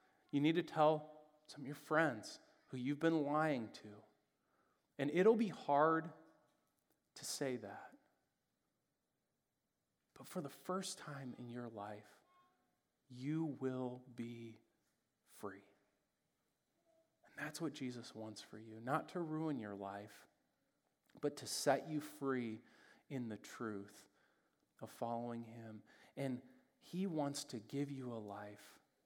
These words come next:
that you could never earn or deserve. And he wants you to walk in his path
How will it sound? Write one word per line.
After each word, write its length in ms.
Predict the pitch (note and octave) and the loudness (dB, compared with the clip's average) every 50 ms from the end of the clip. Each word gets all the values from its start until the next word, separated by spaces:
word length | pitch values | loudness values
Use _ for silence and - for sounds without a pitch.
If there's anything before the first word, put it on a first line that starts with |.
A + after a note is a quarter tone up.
| _ _ _ _ _ _ _ _ _ _ | _ _ _ _ _ _ _ _ _ _
that 220 | C#3 A2+ G#2+ A2+ | -4 -4 -4 -6
you 180 | A#2 C3 C#3+ D3 | -2 -2 -2 -2
could 320 | D3 - - D3 A#2+ A2 | -2 -4 -10 -12 -10 -10
never 760 | A#2 A#2 A#2 A2+ A#2 A#2+ B2 B2 - C#3 B2+ B2 B2+ B2 B2 - _ _ _ _ | -12 -12 -10 -10 -10 -10 -10 -6 -4 -4 -4 -4 -6 -10 -12 -16 _ _ _ _
earn 480 | - A#2+ A#2+ A#2 A#2 A2+ A2+ A2 A2 - - | -14 -12 -12 -12 -12 -10 -10 -10 -12 -12 -10
or 180 | A2+ A#2+ A2+ | -8 -8 -8
deserve. 760 | G#2+ A2 G#2+ G2+ - - G2+ G2 G2 G2+ G2+ G#2 G#2+ - - - - _ _ _ _ _ _ _ _ _ _ _ - | -8 -8 -12 -12 -10 -8 -8 -8 -8 -10 -12 -14 -18 -20 -20 -20 -20 _ _ _ _ _ _ _ _ _ _ _ -8
And 100 | B2 B2 | -4 -2
he 80 | D3 | -2
wants 320 | B2+ A#2+ C#3 E3 F#3 F3+ - | 2 4 4 4 4 2 4
you 80 | G#3 | 6
to 80 | G3 F#3+ | 6 8
walk 340 | D#3 C3 B2 B2+ C3 - - | 8 8 6 6 4 2 -2
in 100 | A#2+ A#2+ | -4 -2
his 200 | B2 B2+ B2 - | -4 -6 -6 -6
path 460 | - - - A#2+ A2+ A2 A2+ A2 - | -10 -6 -2 0 2 2 0 -2 -6